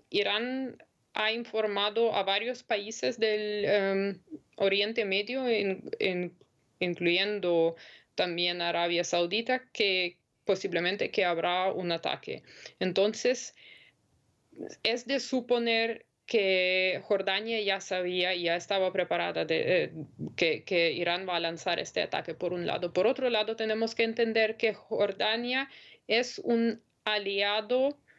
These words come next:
de los Estados Unidos en Oriente Medio. Entonces, em, esta alianza ya existe desde mil novecientos noventa y seis.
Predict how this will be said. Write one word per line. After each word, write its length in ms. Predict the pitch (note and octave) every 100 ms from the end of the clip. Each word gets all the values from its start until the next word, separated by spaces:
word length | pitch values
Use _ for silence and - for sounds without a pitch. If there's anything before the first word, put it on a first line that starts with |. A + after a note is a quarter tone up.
| _ _ _ -
de 360 | F3+ G3 G3
los 200 | F#3+ F#3+
Estados 420 | G3 G#3 G3+ G#3
Unidos 580 | G#3 A3+ A#3 D#3 - - -
en 480 | F#3 F3+ F3+ F3+ F3+
Oriente 400 | F#3 G3 G#3 G#3
Medio. 380 | A#3 A3+ E3
Entonces, 720 | E3 E3+ G3+ G3 A3+ G#3 - -
em, 400 | G3+ F#3+ F#3+ - -
esta 320 | A3 - A#3
alianza 460 | G#3+ G3+ G3+ A3+ A3+
ya 380 | G3+ G#3 G#3+ -
existe 540 | G#3 - A3+ A3 A3
desde 800 | G3 F#3+ G3 G3+ G3 F#3+ F#3+ F#3 F#3+
mil 200 | G3+ G#3+
novecientos 600 | G#3 G3 G#3+ G#3+ A3+ A3
noventa 340 | F#3+ F#3+ F3+
y 60 | F3
seis. 420 | - A#3+ -